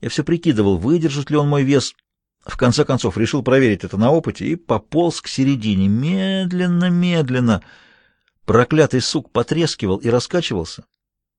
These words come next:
Я старался не думать о том, сколько метров мне придется пролететь до земли. В общем, дополз до нужного места.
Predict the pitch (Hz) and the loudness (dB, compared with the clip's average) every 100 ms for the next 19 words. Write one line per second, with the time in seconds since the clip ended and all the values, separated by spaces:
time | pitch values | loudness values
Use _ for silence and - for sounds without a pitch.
0 | _ 98 107 131 135 131 139 139 135 117 | _ -2 2 4 4 4 0 2 2 2
1 | 123 160 135 131 120 135 139 113 104 120 | 2 0 0 -2 0 0 2 0 0 0
2 | 110 117 117 - 113 113 123 202 120 101 | 0 -2 -2 -4 -4 -2 -2 -2 -2 0
3 | 107 87 - - - - _ _ 98 156 | 2 2 -4 -14 -20 -20 _ _ 2 2
4 | - 143 110 147 - 127 85 92 90 78 | 4 4 6 4 6 4 4 2 0 -2
5 | 82 82 76 - - | -4 -2 -4 -8 -18